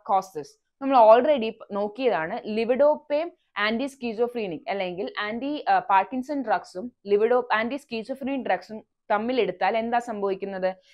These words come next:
ലിവിഡോപ്പിന്റെ ആക്ഷൻ ആന്റി സ്കീസോഫ്രീനിക് ഡ്രഗ് ബ്ലോക്ക് ചെയ്യും. അങ്ങനെ പാർക്കിൻസൺ വേഴ്സ് ആകും. ഇവിടെ ന്യൂറോലെപ്റ്റിക് ഇൻഡ്യൂസ് പാർക്കിൻസോണിസം എന്ന് പറയുന്നത്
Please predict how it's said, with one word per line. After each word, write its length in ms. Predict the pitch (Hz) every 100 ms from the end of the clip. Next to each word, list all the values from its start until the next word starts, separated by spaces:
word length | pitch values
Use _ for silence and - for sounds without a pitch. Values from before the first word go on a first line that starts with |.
| _ 233
ലിവിഡോപ്പിന്റെ 640 | 247 262 285 285 294 320
ആക്ഷൻ 560 | 226 180 180 - 185 190
ആന്റി 280 | 220 240 285
സ്കീസോഫ്രീനിക് 800 | - 214 202 240 240 240 233 202
ഡ്രഗ് 260 | 175 165 208
ബ്ലോക്ക് 460 | 214 226 240 247 -
ചെയ്യും. 180 | 151 - -
അങ്ങനെ 300 | 233 233 302 285
പാർക്കിൻസൺ 640 | 214 302 202 185 254 220
വേഴ്സ് 320 | 185 196 208 180
ആകും. 260 | 147 139 - _ _
ഇവിടെ 140 | 277 320
ന്യൂറോലെപ്റ്റിക് 1000 | 277 254 269 302 320 320 320 - 392 -
ഇൻഡ്യൂസ് 500 | 226 214 190 247 277 -
പാർക്കിൻസോണിസം 720 | 196 - 202 202 208 220 233
എന്ന് 120 | 196
പറയുന്നത് 600 | 190 165 170 175 156 196